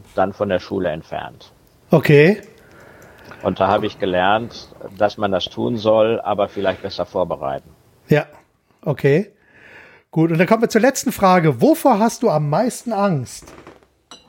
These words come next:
Speaker 1: Ich glaube, ich bin angstfrei.
Speaker 2: Okay.
Speaker 1: Äh,
Speaker 2: Gut.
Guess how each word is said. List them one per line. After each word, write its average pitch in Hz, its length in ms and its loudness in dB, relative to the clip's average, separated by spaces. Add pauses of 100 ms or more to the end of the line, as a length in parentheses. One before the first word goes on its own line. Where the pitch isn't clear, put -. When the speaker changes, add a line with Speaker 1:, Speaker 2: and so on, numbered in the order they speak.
(3250)
Speaker 1:
Ich - 160 -20
glaube, 87 300 -10
ich 82 120 -20
bin 82 200 -20
angstfrei. 71 540 -20 (1120)
Speaker 2:
Okay. 143 400 2 (1040)
Speaker 1:
Äh, 87 360 -6
Speaker 2:
Gut. 262 160 2